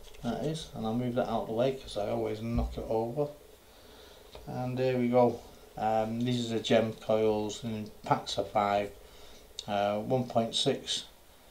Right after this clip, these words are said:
ohms, ten to thirteen point five watts, pack of five, placement coils, and they're just like any other,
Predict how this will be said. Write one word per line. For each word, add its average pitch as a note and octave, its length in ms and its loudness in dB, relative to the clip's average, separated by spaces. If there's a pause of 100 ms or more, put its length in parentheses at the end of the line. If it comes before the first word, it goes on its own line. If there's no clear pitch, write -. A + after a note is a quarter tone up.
(240)
ohms, A#2+ 600 6 (240)
ten D3+ 220 6
to - 140 -6
thirteen G#2+ 420 0
point G#2 240 -4
five G#2 320 0
watts, G2+ 420 -4 (200)
pack - 180 -8
of - 100 -10
five, G2+ 420 0 (340)
placement A2 440 0
coils, G#2 420 -2
and A2+ 80 -2
they're A#2+ 100 0
just C#3+ 220 -2
like G2+ 240 0
any G2+ 180 -2
other, G2 300 0